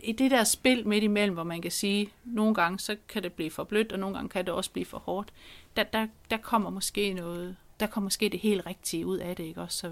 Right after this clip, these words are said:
så vi følger reglerne og gør, hvad der er bedst for virksomheden, men at vi også kan rumme, at, at det er mennesker,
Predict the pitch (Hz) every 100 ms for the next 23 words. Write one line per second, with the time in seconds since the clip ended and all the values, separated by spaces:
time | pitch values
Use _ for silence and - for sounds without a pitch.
0 | 170 - 165 170 170 - 233 233 208 190
1 | 160 151 185 202 190 - 190 - 185 190
2 | - 180 175 175 - - - - 190 156
3 | 185 - 196 - 170 - 160 190 185 -
4 | - 165 185 180 175 196 - 175